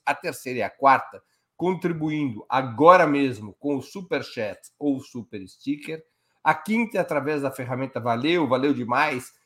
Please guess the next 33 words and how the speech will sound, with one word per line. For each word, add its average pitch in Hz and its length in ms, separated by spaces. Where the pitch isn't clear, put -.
quando 165 220
assistirem 156 640
aos 120 140
nossos 131 360
programas 107 560
gravados. 160 720
A 185 140
sexta 220 380
é - 20
através 190 400
do 196 100
Pix. - 640
Nossa 131 240
chave 151 600
no 180 160
Pix - 460
é 175 180
apoia 147 600
arroba 127 560
operamundi 135 800
ponto 127 420
com 131 320
ponto 131 720
B 113 200
R. 135 600
Eu 101 180
vou 127 180
repetir 135 460
a 127 60
nossa 123 260
chave 107 320
do 139 120
Pix. - 560